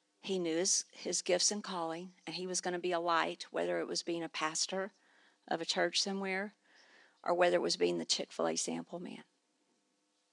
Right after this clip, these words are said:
It's very powerful to get hold of your vision and identity, because then God can put you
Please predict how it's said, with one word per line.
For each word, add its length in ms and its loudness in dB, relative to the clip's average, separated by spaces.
It's 100 -8
very 320 10
powerful 960 6
to 100 0
get 180 2
hold 520 6
of 160 -2
your 120 2
vision 680 2
and 100 -2
identity, 720 -2
because 320 4
then 260 0
God 320 6
can 180 0
put 300 6
you 80 0